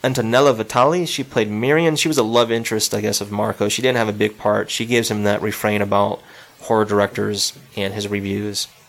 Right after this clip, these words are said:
That's that. But she was in The Church, uh, another one of Argento productions. William McNamara, he was Stefano. He had, I guess he was a love interest of Betty. He's an American actor, which is weird 'cause I think they dubbed his fucking voice. They dubbed most of these voices in the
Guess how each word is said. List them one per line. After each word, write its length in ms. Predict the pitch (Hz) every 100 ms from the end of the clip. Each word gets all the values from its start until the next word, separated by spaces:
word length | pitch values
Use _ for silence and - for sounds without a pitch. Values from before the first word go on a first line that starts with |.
| -
That's 240 | 101 -
that. 220 | 95 98 - _ _ - - - -
But 120 | 113
she 100 | -
was 140 | 180 151
in 80 |
The 80 | 123
Church, 500 | - 104 110 - - - - -
uh, 60 | 98
another 260 | 101 101
one 120 | 101
of 80 | 101
Argento 380 | 98 104 101 101
productions. 560 | 104 104 - 107 107 - - - - - -
William 320 | 120 165 160
McNamara, 720 | 147 - 131 120 110 104 104 - -
he 260 | - 123 127
was 160 | 117
Stefano. 600 | - 117 - 117 104 101
He 200 | 101 123
had, 500 | 127 107 107 107 107 -
I 60 | -
guess 140 | 190
he 60 | 214
was 100 | 190
a 40 |
love 180 | 135 131
interest 300 | 139 139 127
of 80 | 113
Betty. 320 | 120 156 156 - _ _
He's 180 | 139 156
an 80 | 143
American 400 | 127 175 190 98
actor, 380 | - - 85
which 240 | 101 104 107
is 100 | 104
weird 200 | 123 120
'cause 80 | 110
I 60 |
think 160 | 107 -
they 100 | 107
dubbed 320 | 101 107 113
his 120 | 104
fucking 300 | - 117 -
voice. 300 | 104 113 107
They 80 | 123
dubbed 240 | 147 170 120
most 240 | 113 120
of 60 | 101
these 120 | 107
voices 420 | 104 107 - 104
in 100 | 104
the 240 | 110 113